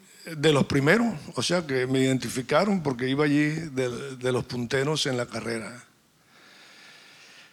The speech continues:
Cuando llegué arriba,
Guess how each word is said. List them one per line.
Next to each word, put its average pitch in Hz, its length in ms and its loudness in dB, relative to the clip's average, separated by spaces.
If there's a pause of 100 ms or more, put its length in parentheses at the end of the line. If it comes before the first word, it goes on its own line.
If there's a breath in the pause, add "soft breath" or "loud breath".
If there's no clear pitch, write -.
(560 soft breath)
Cuando 151 400 6
llegué 175 600 10 (520)
arriba, 190 760 8